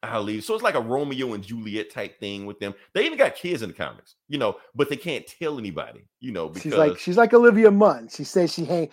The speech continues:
Speaker 2: she's all nerdy and hangs out with the geeks and loves video games, but then goes and bangs Aaron Rodgers and shit.
Speaker 1: <laughs> Right.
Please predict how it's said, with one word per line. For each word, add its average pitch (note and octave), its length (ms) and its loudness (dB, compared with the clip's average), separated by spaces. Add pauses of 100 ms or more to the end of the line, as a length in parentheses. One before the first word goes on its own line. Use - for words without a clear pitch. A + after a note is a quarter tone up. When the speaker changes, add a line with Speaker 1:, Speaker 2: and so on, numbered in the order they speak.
Speaker 2:
she's D#3+ 220 -6
all F3+ 180 8
nerdy E3 520 6
and D#3+ 80 0
hangs D3+ 300 -2
out D#3+ 80 6
with D3 120 2
the D3+ 80 -8
geeks D#3 400 -4
and D3 60 -4
loves C#3+ 220 -2
video C#3+ 320 -2
games, C3 460 -8 (180)
but E3 100 -8
then E3 160 2
goes D#3+ 220 4
and D3 140 -2
bangs C#3+ 320 -4
Aaron C#3 220 -6
Rodgers A#2+ 460 -10
and A#2+ 140 -10
shit. F3+ 260 -2 (140)
Speaker 1:
<laughs> D3 340 -6
Right. C3 160 0